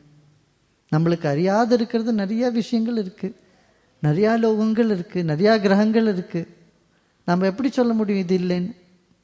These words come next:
பல பொருள், பல பொருள் இல்லைன்னு சொல்லி?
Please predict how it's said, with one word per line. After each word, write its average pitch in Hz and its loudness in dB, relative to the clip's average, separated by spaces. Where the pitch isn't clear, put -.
பல 165 -2
பொருள், 170 -4
பல 160 2
பொருள் 160 0
இல்லைன்னு 156 -2
சொல்லி? 151 -8